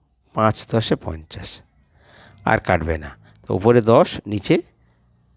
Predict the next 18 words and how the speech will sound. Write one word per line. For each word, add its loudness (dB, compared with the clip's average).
একান্ন 0
আর 2
তিন। -2
তাহলে 2
উপরে 4
দশ, 4
নিচে -2
হলো 4
তিন -2
একে -2
তিন, 0
তিন -4
পাঁচ -6
পনেরো, -4
পাঁচ, 2
হ্যাঁ, -6
একশো -4
তিপ্পান্ন, -10